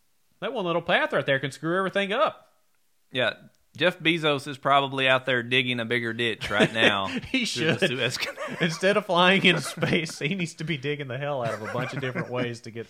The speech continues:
Speaker 1: uh, some, some, uh, shipments through. But oh well.
Speaker 2: Yeah, but th-, those, those were my big takeaways,
Speaker 1: <laughs>
Speaker 2: uh, from, from the news. Um, U K sports, as we said, w-, twenty twenty-one was just a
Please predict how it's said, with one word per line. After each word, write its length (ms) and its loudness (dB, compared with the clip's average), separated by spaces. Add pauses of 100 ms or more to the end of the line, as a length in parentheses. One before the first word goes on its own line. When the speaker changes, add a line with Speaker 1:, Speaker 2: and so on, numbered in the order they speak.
(120)
Speaker 1:
uh, 280 -8
some, 400 -16
some, 320 -16
uh, 240 -16 (420)
shipments 440 -16
through. 260 -14
But 160 -20 (100)
oh 80 -10
well. 160 -10
Speaker 2:
Yeah, 160 4
but 140 -4
th-, 180 0
those, 240 4
those 240 4
were 60 -2
my 160 2
big 180 0
takeaways, 760 0 (160)
Speaker 1:
<laughs> 200 -12
Speaker 2:
uh, 600 4 (100)
from, 360 -2
from 200 -2
the 80 -2
news. 500 0 (480)
Um, 640 2 (400)
U 140 -4
K 180 2
sports, 600 -2
as 300 -2
we 120 -6
said, 500 0 (680)
w-, 220 -12 (200)
twenty 300 -6
twenty-one 480 -6
was 160 -10
just 320 -12
a 200 -10